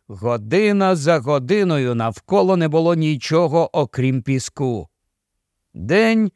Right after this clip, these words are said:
уже добігав кінця. На небі засвітилися міріади зірок, та коні і далі тупотіли копитами,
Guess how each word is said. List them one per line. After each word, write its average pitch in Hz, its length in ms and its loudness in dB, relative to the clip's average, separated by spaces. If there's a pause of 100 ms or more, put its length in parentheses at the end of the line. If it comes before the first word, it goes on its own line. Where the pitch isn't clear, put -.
(200)
уже 156 520 0
добігав 139 680 0
кінця. 120 760 -4 (500)
На 101 200 -2
небі 202 500 0
засвітилися 180 1160 0
міріади 156 680 2
зірок, 160 640 0 (400)
та - 220 -10
коні 185 720 0 (260)
і 117 180 -4
далі 190 560 2
тупотіли 151 960 -2
копитами, 123 1000 0